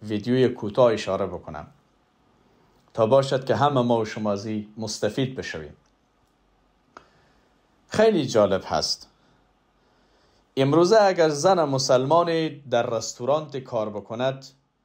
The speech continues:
من حیث آشپز در یک هتل و در یک رستورانت و در یک کافه،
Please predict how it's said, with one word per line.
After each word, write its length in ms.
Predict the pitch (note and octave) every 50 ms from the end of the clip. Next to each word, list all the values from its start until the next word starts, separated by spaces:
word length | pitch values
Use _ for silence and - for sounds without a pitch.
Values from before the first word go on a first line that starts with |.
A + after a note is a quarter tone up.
| _ _ _ _ _ _ _ _ _ _ _ _
من 140 | - C3+ C3
حیث 300 | B2 C3+ C#3 C3+ C#3 -
آشپز 680 | A#2 G2 G#3 G3+ - - - B2+ A2+ G#2 - - - _ _ _ _ _ _ _ -
در 120 | G#2+ G#2+
یک 180 | A2+ A2 G#2+ G2+ G2+
هتل 320 | G#2+ G2+ G#2 - A#2+ A2
و 120 | G#2 F#2 F2
در 140 | F#2 F#2
یک 140 | F#2+ F#2 F2 -
رستورانت 600 | F#2 F#2 - - - G#2 G#2 A#2 A2+ G#2+ G#2 G2+
و 40 | F2+
در 220 | F2 F#2+ F#2+ F#2+
یک 80 | F#2 -
کافه، 460 | - - A2+ - - B2+ C3+ C#3 C#3